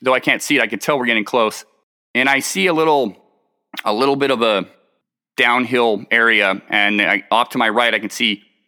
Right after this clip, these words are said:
what looks like a finger. So I start going down into this, and I hear Todd behind me. He ate it. He, I mean, he fell over and goes, "Oh, shoot, man, I just, I fell over." I'm about two or three feet away from him, going down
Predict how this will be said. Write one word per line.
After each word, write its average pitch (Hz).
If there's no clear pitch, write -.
what 175
looks 254
like 214
a 240
finger. 127
So 135
I -
start 185
going 147
down 139
into 143
this, 107
and 117
I 110
hear 127
Todd 139
behind 131
me. 104
He 123
ate 95
it. -
He, 104
I 95
mean, 95
he 107
fell 110
over 98
and 90
goes, 92
"Oh, 117
shoot, -
man, 104
I 101
just, 98
I 95
fell 104
over." 101
I'm 135
about 135
two 175
or 180
three 165
feet 147
away 123
from 123
him, 98
going 131
down 123